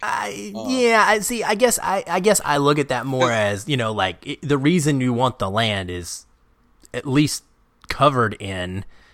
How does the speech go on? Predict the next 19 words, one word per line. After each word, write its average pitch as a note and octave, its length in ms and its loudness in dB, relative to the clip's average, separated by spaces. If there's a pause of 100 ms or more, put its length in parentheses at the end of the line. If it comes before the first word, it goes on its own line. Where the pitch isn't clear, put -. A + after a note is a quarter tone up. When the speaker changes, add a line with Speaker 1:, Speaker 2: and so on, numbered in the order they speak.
(160)
Speaker 1:
the A#2+ 180 0
idea G#2+ 420 -2
of, G2 360 -4
"I G#2 140 -4
want G#2 260 -2
it G2 120 -10
for G#2+ 240 -2
my F#2 200 -2
religious F#2 520 -8
reasons." D#2+ 480 -8
Speaker 2:
I A2+ 40 -16
mean, C#3 320 -6
i-, - 40 -16 (240)
it's B2 240 -10
not C#3+ 300 -6
that. D3+ 160 -6
Here's F3 240 -4
the D3+ 60 -16
thing. G#2+ 300 -12